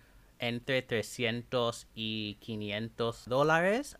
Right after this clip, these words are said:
Así que el, el salto que han hecho,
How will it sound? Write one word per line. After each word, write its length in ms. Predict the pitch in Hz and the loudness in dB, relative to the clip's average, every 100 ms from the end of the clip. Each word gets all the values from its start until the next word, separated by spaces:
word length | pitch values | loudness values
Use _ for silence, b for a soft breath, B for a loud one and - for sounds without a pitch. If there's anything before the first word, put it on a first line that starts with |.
| - | -2
Así 320 | 117 - 120 | -2 0 -2
que 420 | - 120 110 107 | 2 2 2 0
el, 80 | 101 | -2
el 220 | 110 101 | -4 -4
salto 600 | 101 - 123 139 151 160 160 | -4 4 4 4 4 2 2
que 120 | 113 | 2
han 160 | 113 135 | 2 2
hecho, 640 | 139 - 170 180 277 | -2 -2 2 2 0